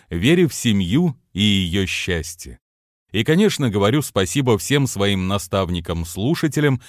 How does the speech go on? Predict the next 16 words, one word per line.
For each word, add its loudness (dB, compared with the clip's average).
которые 2
постоянно 2
учили 0
меня 2
чему-то 0
новому. -2
И 4
вам, 0
уважаемые 0
слушатели, -2
за -2
то, 2
что 0
выбрали 2
эту 2
аудиокнигу. -4